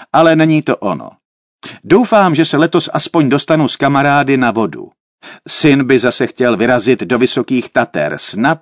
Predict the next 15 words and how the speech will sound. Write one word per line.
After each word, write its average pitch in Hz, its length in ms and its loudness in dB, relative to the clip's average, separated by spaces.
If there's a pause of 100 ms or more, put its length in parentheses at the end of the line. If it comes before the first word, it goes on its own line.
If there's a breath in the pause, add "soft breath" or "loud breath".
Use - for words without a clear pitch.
se - 240 -6
to 123 220 -4
podaří. 85 800 -6 (760 loud breath)
Do 165 160 2
konce 233 400 0
roku 170 260 2
pracuji 139 520 -2
na 123 120 0
projektu 131 560 0
pro 127 200 0
německou 131 600 0
železniční 127 760 -2
společnost 120 880 -2
Deutsche 131 500 -2
Bahn. 117 420 2